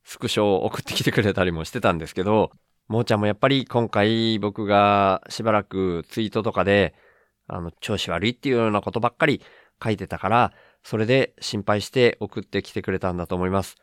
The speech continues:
その、フォークギターの弦の伝票の方にだけ、もーちゃんのもーっていう表記が書かれてたんですけど、その伝票には、「体に気をつけてね」っていう風に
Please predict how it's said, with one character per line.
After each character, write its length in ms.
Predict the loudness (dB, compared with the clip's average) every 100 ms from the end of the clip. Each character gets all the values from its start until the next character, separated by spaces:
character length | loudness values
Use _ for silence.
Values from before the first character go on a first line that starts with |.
| _ _
そ 140 | -4
の、 420 | 0 2 2 0 -4 _
フ 160 | _ -6
ォ 40 |
ー 20 | -6
ク 140 | -8
ギ 140 | -4
タ 160 | 2 4
ー 20 |
の 240 | 4 0 -4
弦 300 | -4 -2 0
の 300 | 0 0 0
伝 220 | -2 -4 0
票 100 | -2
の 100 | 0
方 180 | -2 -2
に 80 |
だ 140 | -2 -2
け、 260 | 0 -2 -4 _ _ _ _
も 160 | -8 -6
ー 20 |
ち 80 | -4
ゃ 60 |
ん 80 | 0
の 180 | 0 0
も 260 | 0 2 2
ー 40 |
っ 40 | -2
て 180 | -8 -6
い 80 | -6
う 100 | -4
表 260 | -4 -4 -4
記 40 |
が 240 | -4 -4 -6 -12
書 80 |
か 80 | -8
れ 80 | -8
て 100 | -8
た 100 | -10
ん 60 | -10
で 80 | -8
す 80 |
け 80 | -4
ど、 220 | 0 0 -2 _ _
そ 160 | _ -6
の 100 | -2
伝 180 | -2 -2
票 140 | -2
に 120 | 0 2
は、 200 | 0 -2 _ _
「体 300 | -6 -2 0
に 120 | -2
気 120 | -2 -4
を 60 |
つ 100 | -4
け 80 | -6
て 140 | -4
ね」 140 | 0 -2
っ 20 |
て 180 | -2 -4
い 40 |
う 20 |
風 100 | -2
に 240 | -2 -2